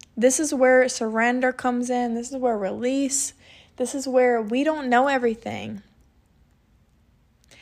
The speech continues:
I believe God sees things that I don't see. And I believe that he protects me and guides me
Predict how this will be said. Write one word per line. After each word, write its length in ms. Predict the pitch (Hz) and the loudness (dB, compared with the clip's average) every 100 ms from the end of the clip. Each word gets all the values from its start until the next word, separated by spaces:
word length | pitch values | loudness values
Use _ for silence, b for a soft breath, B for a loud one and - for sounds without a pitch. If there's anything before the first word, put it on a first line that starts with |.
| b b b | b b b
I 140 | 233 | 6
believe 500 | 277 330 320 311 262 | 6 4 0 -2 -2
God 360 | 220 233 262 294 | -4 4 4 4
sees 500 | 311 - - 254 277 | -2 -10 -6 -4 -6
things 400 | - 269 262 277 | -4 -2 -2 -2
that 220 | 240 - | -2 0
I 160 | - 254 | 0 2
don't 240 | 254 254 | 2 -2
see. 520 | 247 - 262 254 220 220 _ _ _ _ _ _ b b b b b b _ | -6 -4 -2 0 -2 -6 _ _ _ _ _ _ b b b b b b _
And 120 | 240 247 | 2 4
I 100 | 254 | 4
believe 280 | 269 277 | 4 2
that 140 | 269 254 | 2 2
he 80 | 240 | 0
protects 480 | 247 233 240 240 | -2 2 2 0
me 120 | 269 247 | -2 -2
and 120 | 226 | 0
guides 420 | 214 214 240 226 | 4 4 4 2
me 380 | 226 208 202 220 | -4 -6 -8 -12